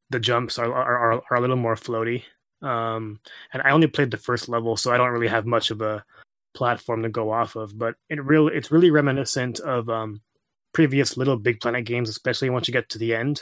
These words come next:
where, um, it'll just zoom in on Sackboy, and you can just go ahead and have him do his little cute little dance.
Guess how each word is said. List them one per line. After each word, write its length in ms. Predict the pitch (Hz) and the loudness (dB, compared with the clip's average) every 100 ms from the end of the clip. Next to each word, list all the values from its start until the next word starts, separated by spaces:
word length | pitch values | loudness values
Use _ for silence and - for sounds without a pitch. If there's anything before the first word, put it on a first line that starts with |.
| - | -6
where, 360 | 120 117 110 - - - _ - | -2 -2 -2 -8 -20 -20 _ -8
um, 260 | 117 107 | -6 -4
it'll 120 | 120 113 | -4 -2
just 280 | 131 98 | -2 0
zoom 160 | - 139 | 0 2
in 60 | 123 | 0
on 80 | |
Sackboy, 580 | 113 - 120 - 123 123 | 0 0 0 0 -2 -2
and 80 | 113 | -2
you 60 | 110 | -4
can 120 | 107 | -6
just 160 | 98 | -6
go 160 | - 113 | -4 -4
ahead 200 | 110 113 | -2 -2
and 240 | 113 107 - _ - - | -4 -6 -10 _ -18 -4
have 140 | 123 | -2
him 140 | 117 110 | -2 0
do 120 | 117 | 0
his 100 | 110 | 0
little 160 | 113 | -4
cute 200 | 104 165 | -6 -8
little 160 | 151 113 | -6 -4
dance. 540 | 107 110 113 - - | -4 -6 -6 -6 -6